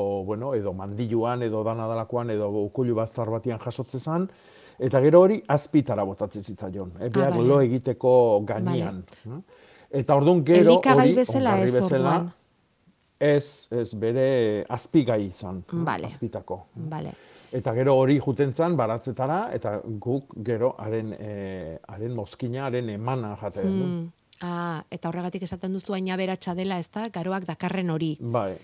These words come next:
Speaker 2: Gure baratzetara
Speaker 1: Bai.
Speaker 2: eta
Speaker 1: Eta
Speaker 2: gero
Speaker 1: oso toki
Speaker 2: Hmm.
Speaker 1: gutxitan mantentzen da,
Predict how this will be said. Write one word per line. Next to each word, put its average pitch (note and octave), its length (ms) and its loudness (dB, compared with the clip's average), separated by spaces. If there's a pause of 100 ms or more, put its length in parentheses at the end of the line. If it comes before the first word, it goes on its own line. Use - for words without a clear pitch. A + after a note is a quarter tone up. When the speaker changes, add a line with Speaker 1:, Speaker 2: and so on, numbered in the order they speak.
(140)
Speaker 2:
Gure F3 220 -6
baratzetara F#3 500 -2
Speaker 1:
Bai. A3 120 -2
Speaker 2:
eta E3+ 120 -10
Speaker 1:
Eta - 80 -4
Speaker 2:
gero A#2+ 140 2
Speaker 1:
oso C3+ 200 2
toki D3 280 2
Speaker 2:
Hmm. B2+ 60 4
Speaker 1:
gutxitan C#3 500 0 (320)
mantentzen A2+ 580 -4
da, C#3+ 200 -2